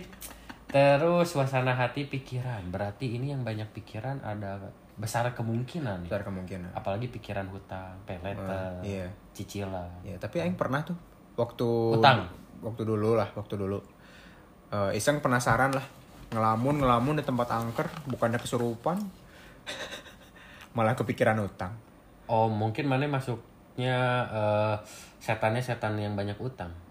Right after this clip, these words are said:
Speaker 2: Wow, kemasukannya setan, setan miskin.
Speaker 1: Kemasuk-, <laughs> meninggalnya banyak utang.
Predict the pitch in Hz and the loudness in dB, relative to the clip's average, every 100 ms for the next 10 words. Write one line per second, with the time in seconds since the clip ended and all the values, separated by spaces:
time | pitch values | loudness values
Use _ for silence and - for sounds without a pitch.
0 | - 117 131 117 - - - - 120 113 | -8 -4 -4 -4 -12 -20 -16 -8 -2 -2
1 | 117 135 127 110 - - 110 117 110 - | 0 0 2 2 0 -2 0 -2 -4 -8
2 | 113 104 104 104 - - 135 - - - | -4 -4 -4 -8 -10 -4 -2 -2 -4 -8
3 | - - - - - - - - - 120 | -6 -10 -10 -20 -20 -18 -14 -6 0 4
4 | 113 110 123 123 110 107 113 - 110 110 | 8 8 8 4 2 0 -4 -2 -2 -2